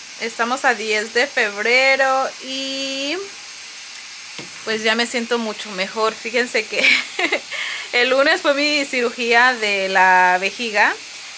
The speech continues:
Me la levantaron por medio de mi vagina. Eh, fue un procedimiento que tardó así quince, veinte minutos, media hora máximo. Me hicieron anestesia general y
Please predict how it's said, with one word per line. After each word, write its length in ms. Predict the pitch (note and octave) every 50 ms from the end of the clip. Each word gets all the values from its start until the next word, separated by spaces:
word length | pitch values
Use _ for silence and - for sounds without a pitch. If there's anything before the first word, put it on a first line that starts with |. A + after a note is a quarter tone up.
| -
Me 120 | A3+ A3+ A3+
la 140 | A3+ A3 A3
levantaron 920 | A3 G#3+ G#3 G3+ G#3+ A3 - - A3 A3 G#3+ A3 A3+ A#3+ B3+ C#4 D#4+ B3+ - - - - - -
por 140 | A#3 A3
medio 280 | A3 G#3 G#3 G#3+ G#3+ A3
de 100 | G#3+ G#3
mi 120 | G#3 F#3+
vagina. 440 | F#3 F#3 F#3+ A#3+ A#3 A3+ G#3+ E3 C#3+ F#3 - - - - - - - - - -
Eh, 320 | - A3 G#3 G#3 G#3 G#3 G#3
fue 100 | A#3+ A#3+
un 120 | B3+ C4
procedimiento 880 | - - C4+ C#4 B3 C4+ - C4+ A#3 A3 G#3+ G#3+ G#3 G#3+ - B3 A#3+ A#3+
que 120 | A#3 A#3
tardó 720 | A3+ G#3 G3 F#3+ F#3+ G3 G3+ G#3 G#3 G#3 G#3+ G#3 G#3+ G#3 F#3 F#3+ G3 - - - -
así 400 | G3+ G#3 - - A#3 A#3+ A#3 A3 F#3+ - - - - - - -
quince, 340 | A#3+ A#3+ A#3+ A#3+ - C4+ A#3 G#3+ G3+ G3
veinte 280 | G3+ G#3 G#3+ A3 A#3 A3+
minutos, 760 | A#3 G#3+ G3+ G3+ G#3+ A3 A3 - - A#3+ A#3+ A#3 A#3+ C4 B3 - - - - - - - G#3
media 340 | G3+ G#3 G#3+ A3 G#3+ G3+ G3+
hora 180 | F#3+ G3+ G#3 G#3
máximo. 580 | G3+ G3+ G#3+ - - A#3 A3+ A#3 B3+ C4+ - - - - - - - - - - - -
Me 100 | A#3 A#3+
hicieron 280 | A#3+ B3 - A#3 B3 B3+
anestesia 580 | C4 B3+ A#3 A3 G#3+ G#3+ - A3+ G#3+ - - B3+
general 800 | B3 B3+ G#3 G3 F#3+ G3 A#3 C4 C#4 C#4+ D4 D4 D4+ D#4 D4 -
y 600 | - A#3 A#3+ A#3 A#3 A3+ A3 A3 G#3+ G#3 G#3 G#3+